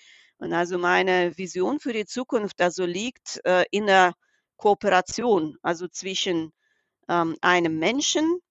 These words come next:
beispielsweise einem Experten und einem K-I-Modell, die gemeinsam quasi so eine Spitzenleistung, ähm, erstellen. Dabei wird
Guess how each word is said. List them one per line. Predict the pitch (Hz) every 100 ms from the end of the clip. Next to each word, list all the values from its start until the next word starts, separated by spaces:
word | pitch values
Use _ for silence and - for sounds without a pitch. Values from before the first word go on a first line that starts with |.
| _
beispielsweise | - 175 - 175 165 165 175 175
einem | 170 160
Experten | - - 185 175 233 - 277
und | 196 -
einem | 170 175 190 190
K-I-Modell, | 180 - 180 220 226 190 190 208
die | 196 165
gemeinsam | 175 165 180 254 - 226 214 226 _ _ _
quasi | - 180 185
so | 190 185
eine | 180 175
Spitzenleistung, | - 196 - 202 180 165 180 - 170 156 -
ähm, | - 156 156
erstellen. | 175 165 - 180 233 330
Dabei | 311 180 185 202 190
wird | 180 190 - -